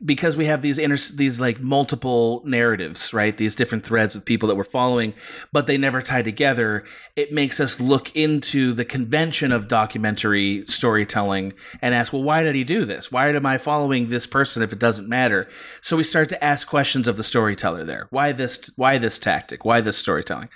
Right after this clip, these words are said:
Um, he puts some gigantic stars in this movie.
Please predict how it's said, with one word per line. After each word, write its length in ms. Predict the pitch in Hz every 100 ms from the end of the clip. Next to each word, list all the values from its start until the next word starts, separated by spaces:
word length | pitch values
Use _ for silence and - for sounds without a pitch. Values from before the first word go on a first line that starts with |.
| - - - - - 135
Um, 460 | 131 123 117 117 _ _ _ - _
he 320 | - 190 220
puts 600 | - 202 180 170 - -
some 360 | - 175 156 135
gigantic 920 | 135 127 120 147 214 196 180 160 -
stars 800 | - - 120 110 80 - - -
in 200 | 139 117
this 200 | 107 -
movie. 480 | 110 98 92 -